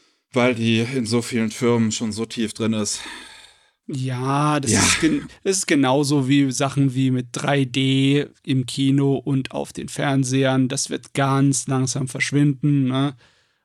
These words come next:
Speaker 2: Und genauso wird's mit dem Krypto-Ding sein. Äh,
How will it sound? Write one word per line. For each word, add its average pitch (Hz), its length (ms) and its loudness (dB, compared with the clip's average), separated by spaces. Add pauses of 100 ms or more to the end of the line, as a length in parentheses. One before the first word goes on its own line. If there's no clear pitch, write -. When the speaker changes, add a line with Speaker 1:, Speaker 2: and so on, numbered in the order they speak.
(140)
Speaker 2:
Und 131 460 0
genauso 127 480 -4
wird's 127 200 -8
mit 135 100 -6
dem 135 140 -8
Krypto-Ding 139 560 0
sein. 143 220 -2
Äh, 147 340 2